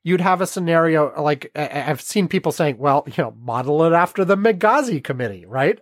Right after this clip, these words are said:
<laughs> The Benghazi Select Committee." Um, you know, uh, but then,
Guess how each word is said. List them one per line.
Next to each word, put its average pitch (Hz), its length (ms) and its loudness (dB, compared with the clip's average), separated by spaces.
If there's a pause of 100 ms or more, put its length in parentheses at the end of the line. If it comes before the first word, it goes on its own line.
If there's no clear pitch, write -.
<laughs> - 100 -16
The 160 180 -2
Benghazi 175 580 2
Select 175 400 -2
Committee." 185 340 -2 (460)
Um, 170 360 2 (1160)
you 185 160 0
know, 175 260 4
uh, 170 320 2 (760)
but 202 440 -2 (200)
then, 247 580 2